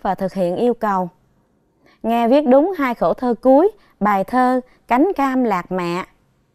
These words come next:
Làm đúng bài tập chính tả, tìm từ có tiếng bắt đầu bằng cờ, ca, g đơn, g ghép,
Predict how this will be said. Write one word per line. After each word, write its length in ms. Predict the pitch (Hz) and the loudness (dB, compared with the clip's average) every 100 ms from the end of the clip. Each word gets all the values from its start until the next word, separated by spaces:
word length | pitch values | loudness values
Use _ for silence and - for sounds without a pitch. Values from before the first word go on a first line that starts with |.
| _ _ _ _ | _ _ _ _
Làm 240 | 196 190 | -2 0
đúng 240 | 190 214 320 | 2 2 2
bài 140 | 226 | 0
tập 200 | - 170 - | -2 -6 0
chính 200 | 247 302 | 2 2
tả, 400 | 233 185 165 269 - _ | 0 -4 -6 -8 -12 _
tìm 260 | 214 190 175 | 2 2 2
từ 300 | 196 180 180 | 4 4 2
có 220 | - 247 | 0 -2
tiếng 320 | 269 285 320 | 2 2 2
bắt 200 | 320 - | -2 -4
đầu 260 | 202 196 190 | -6 -4 -4
bằng 300 | 196 190 185 _ _ _ - | -4 -6 -10 _ _ _ 0
cờ, 420 | 214 196 190 190 - _ _ | 2 4 2 -2 -8 _ _
ca, 420 | - 247 254 254 226 _ _ _ - | -2 -2 -2 -4 -8 _ _ _ -4
g 80 | 196 202 190 | 2 4 4
đơn, 380 | 233 247 254 247 _ - | 4 4 2 -2 _ -4
g 80 | 190 185 180 | 0 2 2
ghép, 260 | 220 285 | 0 -2